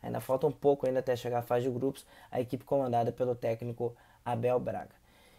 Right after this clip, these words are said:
E antes de ir, eu queria deixar aqui já, antes de, de ir embora, um parabéns, um feliz aniversário a este que nós fazemos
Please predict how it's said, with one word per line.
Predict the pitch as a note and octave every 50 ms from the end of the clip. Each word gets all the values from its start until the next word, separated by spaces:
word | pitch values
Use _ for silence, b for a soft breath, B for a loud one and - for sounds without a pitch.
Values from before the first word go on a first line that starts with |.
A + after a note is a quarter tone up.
| b
E | - E3 F3 F3+ F#3 F#3 F3 D#3
antes | D3 C#3 C#3+ C#3+
de | C#3+ E3
ir, | E3+ D#3+ E3+
eu | E3+ D#3+
queria | - - C3 C#3 C#3+ C#3+ C3+
deixar | B2+ B2+ A#2+ - A#2+ A#2+
aqui | A#2 - B2
já, | A#2 A#2 A#2+ A#2+
antes | A#2+ A#2+ A#2+ A#2 A#2
de, | A#2 A#2+ A#2 A#2 A#2 A#2 A2+ A2 A2+ G#2+
de | - - A#2
ir | A#2
embora, | A2+ A2+ G#2+ A2 A2+ A#2+ A#2+ A#2+ A#2+ A#2+ - B B B B B B B B
um | - B2+ B2 B2 A#2+ A#2+ A#2
parabéns, | A#2 - A#2+ A#2 A#2 A2+ G#2+ A2 A2+ B2 C3+ D3+ C#3+ - - - -
um | - A#2+ A#2 A#2
feliz | A2+ - A#2 A2+ A2+ A2+ A#2
aniversário | A2 A2+ A2 G#2+ G#2+ G#2 G#2 - - A2+ A#2 A#2 A#2+ D#3 - B B B B B B
a | - A2+ A2+
este | A2+ A#2 A#2 - - - - A#2
que | A2+ - -
nós | A2+ A2+ A#2 A#2 A2+
fazemos | - - A#2 A2 A2+ A2+ A2+ A#2 A2+ - -